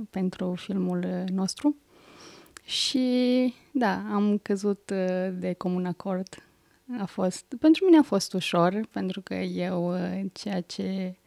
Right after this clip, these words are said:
i-am dus în față regizorului Ovidiu, <laughs> am mers pe încrederea pe care am văzut-o, am jucat alături de ei și am știut că o să facă o treabă bună.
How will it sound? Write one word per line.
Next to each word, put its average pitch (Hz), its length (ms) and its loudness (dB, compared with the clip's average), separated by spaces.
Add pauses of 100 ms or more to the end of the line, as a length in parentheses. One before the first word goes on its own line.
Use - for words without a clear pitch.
(520)
i-am 196 300 6
dus 185 260 2
în 190 120 2
față 170 600 0
regizorului 175 840 2
Ovidiu, 196 560 6 (460)
<laughs> - 380 -12
am 190 160 8
mers 190 260 4
pe 180 140 0
încrederea 170 640 2
pe 180 100 -6
care 170 200 -2
am 175 120 -2
văzut-o, 180 360 -6 (600)
am 180 240 -2
jucat 170 340 -6
alături 180 320 -6
de 175 80 -6
ei 180 220 -2
și - 120 -10
am 202 80 -4
știut - 280 -8
că - 120 -8
o - 20 -4
să - 160 -10
facă - 260 -10
o 214 40 -10
treabă 208 280 -6
bună. 208 300 -6